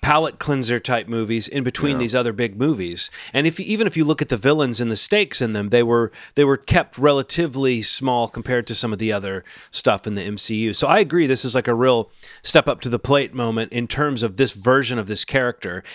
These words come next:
Speaker 1: And it kinda does make you come out of this going, "Yeah, Spider-Man as the kind of flagship character for Marvel,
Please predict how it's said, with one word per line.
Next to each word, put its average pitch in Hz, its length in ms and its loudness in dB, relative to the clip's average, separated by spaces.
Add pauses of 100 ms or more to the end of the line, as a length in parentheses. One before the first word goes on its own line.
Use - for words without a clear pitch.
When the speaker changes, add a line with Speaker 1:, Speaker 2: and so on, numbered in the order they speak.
(140)
Speaker 1:
And 127 100 4
it 135 80 -2
kinda 156 240 2
does 139 320 4
make 131 240 0
you 117 260 0
come 135 200 0
out 156 120 2
of 131 60 -2
this 110 140 -4
going, 117 280 0
"Yeah, 135 180 2
Spider-Man 123 720 0 (300)
as 120 200 2
the - 80 -4
kind 127 160 0
of 98 80 -6
flagship 110 640 0
character 120 420 0
for - 160 -6
Marvel, 101 580 0